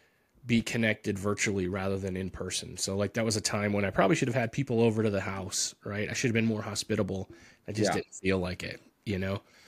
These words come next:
Speaker 1: And so I, I think I just became a little less hospitable, uh, you know, in that time frame. But because of that, I did grow a little more isolated. So that's the things I'm working on now, is trying to learn to be like,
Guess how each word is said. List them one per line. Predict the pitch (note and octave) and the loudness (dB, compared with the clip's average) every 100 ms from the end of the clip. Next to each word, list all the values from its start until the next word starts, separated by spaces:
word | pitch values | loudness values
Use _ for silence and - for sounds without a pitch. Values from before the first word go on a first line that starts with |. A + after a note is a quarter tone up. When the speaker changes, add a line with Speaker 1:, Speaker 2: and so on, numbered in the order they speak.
| - - - - | -20 -20 -12 -6
Speaker 1:
And | A2+ | 0
so | - | 2
I, | A#2+ B2 | 2 2
I | C3 | 2
think | F3 D#3 | 2 4
I | |
just | C#3 C3 | 2 2
became | A#2+ B2+ A2+ | 0 2 2
a | |
little | G#2+ G#2+ | 2 2
less | G#2 G2 | 2 0
hospitable, | - F#2+ - G#2+ F#2 F2 - _ - - - | -2 -4 -2 -2 -2 -4 -8 _ -20 -16 -10
uh, | F#2 F2+ F2 - | -8 -8 -10 -10
you | - G2 | -6 -4
know, | F2+ F#2+ - | -4 -6 -6
in | G#2 | -6
that | F#2 - | -4 -4
time | F#2+ F#2 | -4 -4
frame. | - F#2+ F#2 | -4 -4 -2
But | - A#2+ | 0 2
because | A#2+ - D#3 | 0 2 2
of | C3+ | 4
that, | A2+ G#2 | 2 0
I | A2 | -4
did | G#2+ A2+ A2 | -2 -2 -2
grow | A2+ G#2 | 0 2
a | |
little | G2+ G#2 | 2 -2
more | G2+ F#2+ | -4 -6
isolated. | G2+ - G#2+ F#2+ F#2 | -6 -4 -2 -4 0
So | - F3 - - | 2 2 -2 -2
that's | - A3+ G3+ | 4 4 4
the | |
things | D#3+ D#3+ C#3+ | 2 4 6
I'm | C#3 | 6
working | B2+ C#3 | 2 0
on | A2 | 0
now, | A#2 A#2+ A#2 | 2 2 2
is | G#2+ | 2
trying | B2+ A2+ | 0 0
to | |
learn | G#2+ A2+ A2+ | 2 0 0
to | G2+ | 0
be | A2+ G#2 | 0 -2
like, | G2 - | -2 -6